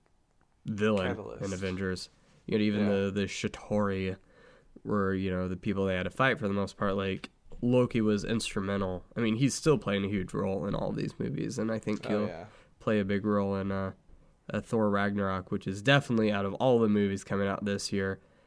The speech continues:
Speaker 1: Last Jedi is first, Thor Ragnarok is right behind it.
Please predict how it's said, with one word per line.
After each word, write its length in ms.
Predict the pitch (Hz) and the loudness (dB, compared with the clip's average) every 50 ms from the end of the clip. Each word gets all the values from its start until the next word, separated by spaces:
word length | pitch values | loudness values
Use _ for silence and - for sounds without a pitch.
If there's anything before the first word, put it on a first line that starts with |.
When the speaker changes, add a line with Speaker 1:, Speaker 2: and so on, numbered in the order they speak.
| _ _ _ _ - - - - | _ _ _ _ -20 -20 -8 0
Speaker 1:
Last 320 | - 117 123 127 113 - | 2 4 4 4 4 2
Jedi 280 | - 131 123 120 117 117 | 4 4 6 6 6 4
is 140 | 107 104 - | 4 2 2
first, 460 | - 165 165 180 170 - - - - - _ _ _ _ _ - | 2 2 2 2 2 -2 -6 -10 -14 -20 _ _ _ _ _ -18
Thor 220 | - - - 120 113 | -6 0 2 4 4
Ragnarok 540 | 107 104 104 104 104 104 101 101 101 - - - - - - - | 4 4 4 2 2 2 2 2 0 -2 -6 -12 -20 -20 -12 -8
is 240 | - - - - - - | -6 -6 -6 -6 -8 -6
right 600 | - 107 104 101 104 104 107 107 113 113 113 - | -4 -2 -2 0 0 2 2 4 4 2 2 0
behind 360 | 107 104 101 98 92 92 104 | -2 -2 -2 -2 -2 -4 -4
it. 140 | - - | -6 -8